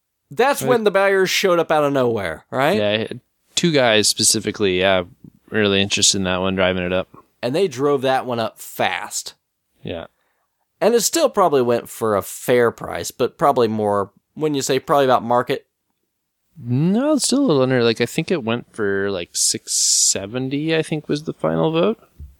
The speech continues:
Speaker 1: But
Speaker 2: The
Speaker 1: isn't it
Speaker 2: final
Speaker 1: somewhere
Speaker 2: bid.
Speaker 1: like seven fifty, eight hundred now?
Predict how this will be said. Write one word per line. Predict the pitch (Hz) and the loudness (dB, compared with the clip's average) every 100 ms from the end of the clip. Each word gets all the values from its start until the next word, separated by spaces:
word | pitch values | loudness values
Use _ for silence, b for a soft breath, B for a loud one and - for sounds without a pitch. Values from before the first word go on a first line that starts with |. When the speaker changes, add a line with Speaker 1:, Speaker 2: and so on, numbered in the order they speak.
| - | -6
Speaker 1:
But | - | 0
Speaker 2:
The | 202 | 2
Speaker 1:
isn't | 202 | 2
it | 208 | 2
Speaker 2:
final | 240 | 4
Speaker 1:
somewhere | - 175 170 175 | 2 2 0 2
Speaker 2:
bid. | |
Speaker 1:
like | 170 165 - | 2 0 -4
seven | - 170 156 160 | -6 -4 -4 -6
fifty, | - 165 - 170 165 165 | -6 -6 -6 -8 -6 -4
eight | 160 160 | -4 -2
hundred | 160 165 170 | -4 -4 -4
now? | 170 175 | -6 -6